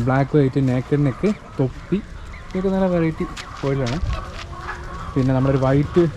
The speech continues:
ആ, കുറുകാലി പൂവൻ, ഇതൊക്കെ ചെറിയ അറുപത് ടൈപ്പിൻ്റെ കോഴികളാണ്. ഇവൻ്റെ കുഞ്ഞുങ്ങൾ ചെറിയ ടൈപ്പ് കുഞ്ഞുങ്ങളായിരിക്കും. ആ, വളരെ കാലിന് ക-, ഹൈറ്റ് കുറഞ്ഞാണ്. ഇതൊക്കെ മിനിയേച്ചർ ടൈപ്പിൽ വരുന്നതാണ്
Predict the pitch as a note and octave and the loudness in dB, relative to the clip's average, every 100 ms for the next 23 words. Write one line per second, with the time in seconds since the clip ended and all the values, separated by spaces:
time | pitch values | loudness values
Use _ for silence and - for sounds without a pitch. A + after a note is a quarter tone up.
0 | - - C3+ B2+ B2+ - C#3 C#3 C#3+ C#3+ | -8 -4 0 0 0 2 2 4 4 2
1 | C3 A#2+ D3+ - - - - - - - | 0 0 0 -4 -8 -8 -8 -8 -10 -10
2 | - - - - - C6+ - - - - | -10 -8 -8 -8 -8 -8 -6 -6 -6 -6
3 | - - - - - D#3 D#3 - D3 D#3 | -6 -8 -6 -6 -4 -2 -2 0 2 4
4 | C#3 D3+ D#3 D3+ C#3+ D3 - - C3+ B2+ | 4 2 2 2 0 -2 -2 -4 0 0
5 | A#2+ A#2+ C3+ D#3 D#3+ D#3+ F3 F3+ F3 D#3+ | -2 -2 0 2 2 4 4 2 2 4
6 | D#3+ D#3+ D#3 D3+ D3+ C3 E3 - - - | 4 4 2 2 2 0 -2 0 4 4
7 | - B4+ - - B5 - - - - - | 4 4 6 6 6 6 4 4 4 4
8 | - D#3 D3 C#3+ C#3+ D3+ C3+ C3+ C3+ B2+ | 4 4 4 4 2 2 2 2 0 0
9 | C3 C3+ C3 B2+ A2+ A2+ A#2 B2+ B2 C3+ | -2 0 0 0 -2 -2 -4 -2 0 0
10 | B2+ C3 B2+ B2+ A#2+ A2+ A2+ | 0 0 0 2 0 0 -4